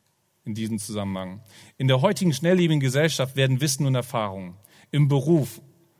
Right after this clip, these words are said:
so schnell ersetzt und überholt, dass man im Alter kaum noch hinterherkommt. Ältere Menschen werden zum Beispiel bei uns im Betrieb durch Vorruhestand schnell aussortiert.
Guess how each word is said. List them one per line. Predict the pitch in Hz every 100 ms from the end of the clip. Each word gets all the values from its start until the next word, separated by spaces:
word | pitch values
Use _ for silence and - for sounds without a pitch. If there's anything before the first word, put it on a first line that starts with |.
| _
so | 131 151
schnell | 175 - 147 151
ersetzt | 135 135 131 - -
und | 120
überholt, | 131 120 110 127 107 98 - _ _
dass | 123 135
man | 139
im | 131
Alter | 131 143 135 107 98 -
kaum | - 139 139
noch | 139
hinterherkommt. | 135 127 117 101 92 - 92 92 _ _ _ _ _ _ _ _ _ _
Ältere | 143 170 139 135
Menschen | 147 160 147 131
werden | 143 151
zum | 135 113
Beispiel | 131 143 151 143
bei | 123
uns | 143 151
im | 131
Betrieb | 127 151 143
durch | 139 127
Vorruhestand | - 143 156 117 104 - 98 95 - _
schnell | - 120 120 123
aussortiert. | 113 113 - 95 - 190 -